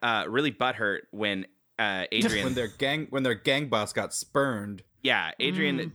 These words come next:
Speaker 2: Mm.
Speaker 1: uh, got this love note and was like, "Uh-uh," and slammed it back on the desk in front of everybody.
Speaker 2: Mm-hmm.
Speaker 1: And so they're, they're defending her honor, like you said, exactly. But you are also correct in that when they confront Adrian in the alley, their dialogue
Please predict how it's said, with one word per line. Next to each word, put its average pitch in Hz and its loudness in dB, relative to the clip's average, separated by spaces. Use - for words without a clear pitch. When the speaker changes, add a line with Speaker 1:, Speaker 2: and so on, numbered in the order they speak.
Speaker 2:
Mm. 117 -4
Speaker 1:
uh, 113 -4
got 139 0
this 143 -4
love 143 0
note 110 0
and 107 -2
was 98 -4
like, 92 0
"Uh-uh," 95 0
and 85 -6
slammed 98 -2
it 98 -4
back 98 0
on 98 -4
the 90 -4
desk 98 -2
in 95 -6
front 95 -2
of 87 0
everybody. 110 -2
Speaker 2:
Mm-hmm. 110 0
Speaker 1:
And 95 0
so 98 -2
they're, 101 2
they're 113 -2
defending 110 0
her 98 0
honor, 87 0
like 85 -6
you 85 -4
said, 80 -4
exactly. 78 -6
But 85 -6
you 123 0
are 127 0
also 156 -2
correct 98 -4
in 107 -6
that 98 -4
when 104 -4
they 95 -2
confront 143 -4
Adrian 127 -2
in 120 -4
the 107 -6
alley, 113 -2
their 123 6
dialogue 127 2